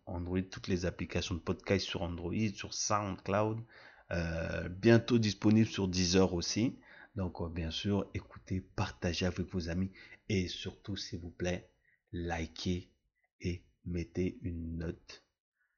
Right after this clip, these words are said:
de cinq étoiles. Hein, on refuse les autres notes que cinq étoiles. Parce que, pourquoi cinq étoiles ? Parce que cinq étoiles nous permet de monter dans le classement et d'avoir de la visibilité.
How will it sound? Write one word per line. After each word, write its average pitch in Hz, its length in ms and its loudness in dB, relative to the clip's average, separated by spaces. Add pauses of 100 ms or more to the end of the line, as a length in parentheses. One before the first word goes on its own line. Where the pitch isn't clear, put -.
(160)
de 92 100 4
cinq 104 320 2
étoiles. 98 500 4 (600)
Hein, 104 280 2
on 95 80 2
refuse 101 400 0
les 90 140 2
autres 92 160 0
notes 101 160 -2
que - 80 -2
cinq 95 240 -4
étoiles. 113 260 -4
Parce 123 220 2
que, - 140 -2
pourquoi - 520 -6
cinq 117 280 -4
étoiles ? 139 320 0
Parce - 180 -4
que - 220 -6
cinq 117 260 -4
étoiles 117 300 0
nous 107 180 0
permet 101 480 4 (400)
de 87 80 -4
monter 87 400 -2
dans 95 140 0
le 85 80 -2
classement 95 480 -2 (100)
et - 80 -8
d'avoir 92 380 -2
de 90 80 -4
la 85 40 0
visibilité. 85 800 -2